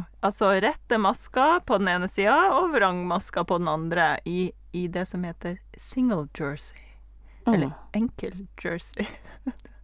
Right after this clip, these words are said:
Speaker 2: Ja.
Speaker 1: Ja.
Speaker 2: Plain har jeg også sett.
Speaker 1: Plain jersey er det noen som sier, ikke sant?
Speaker 2: Ja.
Speaker 1: Ja, for det, det finnes jo, eh, ulike typer også.
Speaker 2: Ja.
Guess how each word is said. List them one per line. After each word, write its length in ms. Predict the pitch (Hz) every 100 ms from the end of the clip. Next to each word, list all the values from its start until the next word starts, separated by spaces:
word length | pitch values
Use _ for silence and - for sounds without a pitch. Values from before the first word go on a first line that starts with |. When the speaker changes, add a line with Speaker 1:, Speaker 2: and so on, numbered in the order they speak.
| -
Speaker 2:
Ja. 160 | 196 175 - -
Speaker 1:
Ja. 120 | - - - - -
Speaker 2:
Plain 480 | 196 180 180 185 175
har 160 | - 190
jeg 100 | 175
også 220 | 170 170
sett. 240 | - 165 -
Speaker 1:
Plain 420 | - 277 277 269
jersey 320 | 226 165 - 156
er 40 |
det 60 | 160
noen 140 | 156
som 140 | 165 165
sier, 220 | - -
ikke 180 | 185 -
sant? 220 | 240 214
Speaker 2:
Ja. 140 | 185
Speaker 1:
Ja, 80 | 170
for 160 | - 233
det, 140 | 247 -
det 180 | 180 247
finnes 240 | 285 277
jo, 140 | 185 147 -
eh, 360 | - 185 180 170
ulike 460 | 165 196 262 - 160
typer 380 | - 175 - 147
også. 320 | - - - - - - - - - - -
Speaker 2:
Ja. 180 | - 160